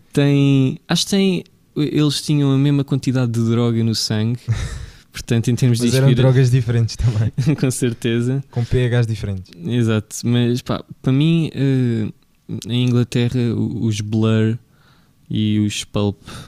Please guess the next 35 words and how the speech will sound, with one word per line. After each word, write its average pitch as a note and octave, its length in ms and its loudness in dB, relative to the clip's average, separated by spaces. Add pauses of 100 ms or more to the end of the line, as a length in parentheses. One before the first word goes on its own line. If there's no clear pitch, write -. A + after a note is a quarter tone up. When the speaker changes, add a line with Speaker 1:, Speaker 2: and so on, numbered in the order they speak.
(120)
Speaker 1:
pá, - 180 -6 (760)
rivalizam A2 580 0
assim, G#2+ 340 -2
tipo, - 220 -6 (280)
como A#2 200 -2
é B2+ 80 0
alturas, A#2+ 420 0
eles B2+ 140 4
nunca C3+ 180 2
rivalizaram, A#2 680 2
eles, G#2 240 -2 (420)
em A#2 120 -2
Inglaterra B2 400 -2
até A#2 140 -4
tinham G2+ 360 -4
os G#2 180 -8
duelos G2+ 320 -2
deles G2+ 260 -2
de G2 80 -16
bandas, G#2 460 -4 (920)
eh, G2+ 800 -2 (1040)
que, G#2+ 260 -2
e G#2+ 200 0
era G#2 140 0
assim, G#2+ 220 -4
v-, G#2 320 -4
havia A2 220 0
várias G#2+ 300 -2
guerrilhas G#2+ 580 -2 (340)
em A2+ 80 -2
Inglaterra A2+ 420 0
e A2+ 40 0
nunca A2 260 -2
rivalizaram G#2 680 0
com, G#2 360 -2